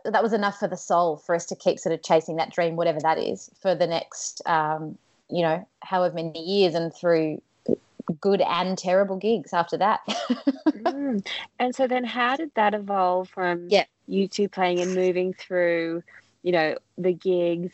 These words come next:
Speaker 2: And I guess at this stage, were you singing covers or original songs?
Speaker 1: No. Yeah, we never really got into covers. In fact, I don't, I don't know any. I'm, I'm a te-, I'm terrible around a campfire. If someone passed me a guitar,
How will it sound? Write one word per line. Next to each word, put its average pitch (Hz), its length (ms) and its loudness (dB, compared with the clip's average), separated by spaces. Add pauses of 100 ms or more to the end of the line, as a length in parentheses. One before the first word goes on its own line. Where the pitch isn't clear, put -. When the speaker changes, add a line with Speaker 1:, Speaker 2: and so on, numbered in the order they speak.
Speaker 2:
And 160 380 0
I 170 140 2
guess 170 260 0 (540)
at 196 120 4
this 208 120 -8
stage, 190 320 0
were 190 60 0
you 190 200 0
singing 226 340 -2
covers 233 380 0
or 196 120 2
original 185 440 0
songs? 180 580 0 (300)
Speaker 1:
No. 185 160 -10 (540)
Yeah, 196 240 4
we 226 180 4
never 320 300 2
really 320 300 4
got 285 180 2
into 480 320 0
covers. 175 360 0
In 240 140 2
fact, 269 240 -2
I 269 100 4
don't, 269 320 0 (240)
I 247 140 2
don't 269 440 2
know 226 300 2
any. 240 220 -2
I'm, 226 320 2
I'm 233 220 2
a 226 40 -6
te-, - 220 -12
I'm 247 160 4
terrible 269 480 0
around 220 240 -2
a 214 60 -4
campfire. 196 800 0
If - 80 -10
someone 220 240 0
passed 196 360 0
me 196 200 0
a 170 40 0
guitar, 180 580 0